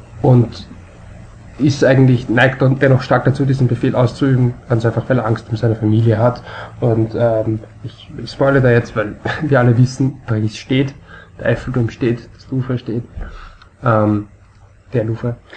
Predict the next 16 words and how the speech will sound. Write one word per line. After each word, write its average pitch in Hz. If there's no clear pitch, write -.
Und, 127
ähm, 123
er 123
wird 135
vom 135
Nordling 120
also 110
davon 117
überzeugt, 131
dass 123
er 104
auch, 110
äh, 87
ihm 120
helfen 135
könnte. 131